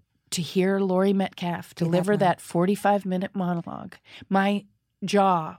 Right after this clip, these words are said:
Speaker 1: was in my lap. And so I remember distinctly leaving that theater. I was just looking out at the world with completely different eyes. I just was thinking, "I'll never work with them. I'll never do that kind of work."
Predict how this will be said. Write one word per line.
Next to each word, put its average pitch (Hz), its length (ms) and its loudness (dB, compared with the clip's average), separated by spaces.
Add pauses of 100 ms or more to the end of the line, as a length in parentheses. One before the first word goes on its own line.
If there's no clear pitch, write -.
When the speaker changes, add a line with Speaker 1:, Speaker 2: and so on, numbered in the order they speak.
Speaker 1:
was 170 380 -4
in 170 240 -8
my 165 160 -6
lap. 170 340 -14
And 175 220 -2
so 180 200 0
I 170 140 0
remember 175 720 0
distinctly 156 680 -8
leaving 170 460 -4
that 165 220 -6
theater. 151 400 -6
I 208 200 2
was 190 280 -4
just 196 240 -8
looking 202 420 -2
out 196 160 0
at 185 80 -6
the 180 80 -4
world 170 300 0
with 160 220 -10
completely 165 920 -8
different 147 380 -8
eyes. 147 480 -10
I 165 360 -4
just - 300 -8 (100)
was 175 240 -8
thinking, 160 420 -8 (100)
"I'll 190 200 -6
never 143 280 -12
work 147 260 -18
with 147 160 -14
them. 208 460 -6
I'll 240 160 -2
never 151 260 -2
do 139 160 -16
that 170 420 -16
kind 202 240 -8
of 202 140 -14
work." 196 380 -8